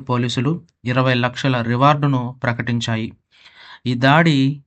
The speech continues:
కాశ్మీర్ టూరిజం పరిశ్రమపై తీవ్ర ప్రభావం చూపించింది. రెండు వేల ఇరవై నాలుగులో ముప్పై ఐదు లక్షల మంది పర్యాటకులు కాశ్మీర్ను సందర్శించారు. కానీ ఈ దాడి తర్వాత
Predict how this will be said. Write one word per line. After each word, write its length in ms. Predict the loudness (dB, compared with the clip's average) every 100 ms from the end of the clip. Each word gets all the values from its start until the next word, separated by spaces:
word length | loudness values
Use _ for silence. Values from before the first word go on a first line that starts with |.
| _
కాశ్మీర్ 560 | -2 -2 -2 -4 -4 -4
టూరిజం 460 | 0 0 0 -4 -4
పరిశ్రమపై 720 | -4 -4 -4 -6 -4 -2 -4
తీవ్ర 480 | -4 -2 0 0
ప్రభావం 540 | -2 -2 0 0 0 -4 -8
చూపించింది. 560 | -6 -6 -4 -4 -4 -8 _ _ -20 -20 -20 -20 _ -4
రెండు 260 | 4 6 6
వేల 360 | 6 4 0 -4
ఇరవై 360 | -2 0 0
నాలుగులో 640 | 0 -2 0 2 2 0 -4 _ _ _ -4
ముప్పై 380 | -2 0 2 4
ఐదు 260 | 4 2 -2
లక్షల 380 | -4 -4 -4
మంది 320 | -2 -2 -2 -2
పర్యాటకులు 640 | -2 2 0 0 0 0
కాశ్మీర్ను 600 | 0 -2 0 -2 -2 -2
సందర్శించారు. 840 | -2 0 0 -2 -4 -4 -4 -8 -10 _ _ _
కానీ 380 | -2 0 0 -2 -10 _ _ -20 -12 -4
ఈ 100 | -2
దాడి 360 | 2 2 4 2
తర్వాత 600 | 0 0 -2 -2 -4